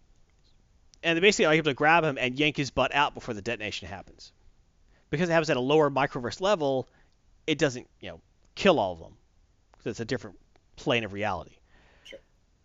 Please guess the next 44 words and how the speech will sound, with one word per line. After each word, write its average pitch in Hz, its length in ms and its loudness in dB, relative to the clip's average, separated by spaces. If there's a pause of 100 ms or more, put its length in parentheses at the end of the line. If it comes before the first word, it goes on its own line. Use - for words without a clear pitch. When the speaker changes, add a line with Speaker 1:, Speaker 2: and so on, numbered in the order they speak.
(720)
Speaker 1:
And, 123 360 0
you 131 100 -2
know, 139 100 -6 (300)
it's 196 180 0
a 226 40 0
nice 262 240 2
moment 214 240 2
'cause 151 180 -4 (300)
Frost 160 560 0
basically, 135 260 0
like, - 80 -6
freaks 160 400 -6
on 110 160 -2
him, 107 60 -10
like, 107 180 -4
"What 160 180 -2
the 156 80 -6
hell 151 160 -4
were 139 80 -10
you 127 140 -8
doing? 139 300 -2
You're, 104 140 -8
you 117 200 -16 (140)
idiot. 139 400 -4 (280)
You, 131 100 -2
I - 20 2
don't 143 100 -6
need 143 160 -6
you 143 80 -12
to 123 120 -2
die 127 340 2
like 113 220 -4
a 107 40 -10
hero." 104 420 -10 (1500)
Basically, 156 460 2
she 156 140 -2
ends 135 100 -6
up, 131 60 -10
like, 117 120 -2
confessing 123 500 -6
her 107 140 -8
love 107 240 -4
for 123 120 -10
him, 127 260 -8